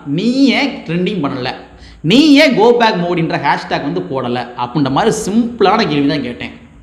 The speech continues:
அதுக்கு வந்து நம்ம கூமுட்டை தம்பி என்ன பண்றாங்க தெரியுமா? சில ஆதாரங்கள்ன்ற அடிப்படையில் ஒரு சில ஃபோட்டோஸ்லாம் எடுத்துட்டு வராங்க. என்னென்ன ஃபோட்டோஸ் தெரியுமா? அதாவது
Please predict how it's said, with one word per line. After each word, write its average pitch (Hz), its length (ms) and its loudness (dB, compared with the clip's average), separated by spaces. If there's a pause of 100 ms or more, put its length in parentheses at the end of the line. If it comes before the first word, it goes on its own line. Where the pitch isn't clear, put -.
(1080)
அதுக்கு 131 320 -4
வந்து 151 160 2
நம்ம 202 240 2 (180)
கூமுட்டை 233 320 0
தம்பி 185 340 -4
என்ன 165 180 0
பண்றாங்க 160 320 -2
தெரியுமா? 123 280 -6 (380)
சில 139 240 -2
ஆதாரங்கள்ன்ற 240 800 4
அடிப்படையில் 196 400 0
ஒரு 208 60 2
சில 185 240 -4
ஃபோட்டோஸ்லாம் 269 520 0
எடுத்துட்டு 196 300 -2
வராங்க. 151 280 0 (560)
என்னென்ன 240 440 2
ஃபோட்டோஸ் 190 320 -4
தெரியுமா? 170 260 -2 (480)
அதாவது 208 320 2